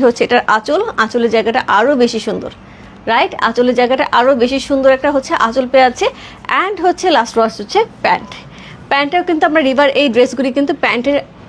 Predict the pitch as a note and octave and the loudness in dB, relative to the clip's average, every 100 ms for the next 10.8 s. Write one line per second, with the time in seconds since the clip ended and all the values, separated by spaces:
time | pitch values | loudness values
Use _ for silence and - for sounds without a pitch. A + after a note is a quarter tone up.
0 | - C4+ C4+ C#4+ B3+ - B3 A3+ A#3+ C4 | 0 2 4 4 4 4 2 2 0 0
1 | F4 B3 A#3 C4 D#4 C#4+ C4 A3+ A#3 A3+ | 0 0 0 -2 -4 -2 0 2 2 2
2 | B3+ - A#3+ A3 A#3 A#3+ B3+ G4 E4 B3 | 0 0 0 2 2 2 0 -2 -2 -2
3 | A3+ - B3 B3+ C4 C4+ C#4 C5 - - | -2 -2 0 2 2 0 -2 -2 -4 -14
4 | - A#3+ C4+ C4+ D4+ D#4 E4+ F4+ D#4 C4 | -4 0 0 0 0 2 2 2 0 0
5 | C#4 D4 E4 D#4 D4 A#3+ A#3 D4 - C4+ | 0 0 0 2 2 2 2 0 -2 -4
6 | - C4+ A3 A#3 A3 D#4+ A#3+ A3 A3 A3 | -2 0 2 2 0 0 2 2 2 2
7 | B3 C4 A3 G3 F#3+ A#3+ C4+ A3 G3+ F#3 | 2 2 0 -2 -2 -2 0 0 0 -4
8 | - - - - - - - C5+ C#5 C5 | -8 -12 -8 -6 -4 -4 -2 0 2 0
9 | B4+ - C#4 G#3+ C#4 D#4+ D4+ F4 D4 D4 | -2 0 0 2 2 2 -2 -2 -2 0
10 | D4 B3 C4 C#4+ C#4+ C#4+ B3 A#3+ | 0 0 0 0 -2 -2 -2 0